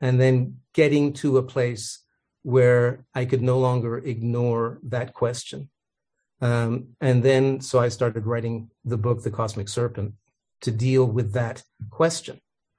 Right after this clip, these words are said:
What does it mean when these people living in the most biodiverse place on earth say that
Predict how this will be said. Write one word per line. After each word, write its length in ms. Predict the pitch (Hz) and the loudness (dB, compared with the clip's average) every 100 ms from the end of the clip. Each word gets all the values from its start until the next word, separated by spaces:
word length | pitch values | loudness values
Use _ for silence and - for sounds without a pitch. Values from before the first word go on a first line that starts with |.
| _ _ | _ _
What 320 | 117 113 135 - | -2 2 4 4
does 200 | 135 120 | 4 4
it 140 | 131 | 0
mean 560 | 135 139 127 113 131 - | 2 2 2 0 -4 -2
when 220 | 131 127 | 0 0
these 260 | 135 131 | -2 -6
people 420 | - 151 147 120 113 | -4 -4 -2 -2 2
living 320 | 131 131 131 | 4 4 4
in 100 | 123 | 2
the 60 | |
most 260 | 117 117 107 | 0 0 -2
biodiverse 680 | 127 135 135 131 123 127 - | -2 0 0 0 -2 -6 -4
place 300 | 131 120 117 | -4 -4 -4
on 180 | 110 123 | -6 -8
earth 460 | 123 107 113 - - _ _ _ _ | -8 -8 -8 -12 -20 _ _ _ _
say 380 | - - 143 147 | -4 2 4 6
that 440 | 127 120 120 131 | 4 2 0 -6